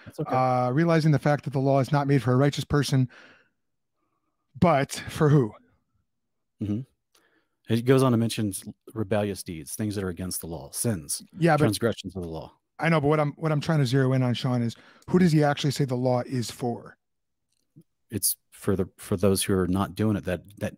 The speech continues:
Speaker 1: need to know what, how to, to learn the law to do right behavior.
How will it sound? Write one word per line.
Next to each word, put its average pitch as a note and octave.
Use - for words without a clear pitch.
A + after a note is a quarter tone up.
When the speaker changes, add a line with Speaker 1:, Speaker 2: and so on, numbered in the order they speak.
Speaker 1:
need A2+
to G#2+
know G2+
what, G2+
how G2+
to, F2
to G2
learn A2
the G#2
law F2+
to -
do F#2
right F2
behavior. F2+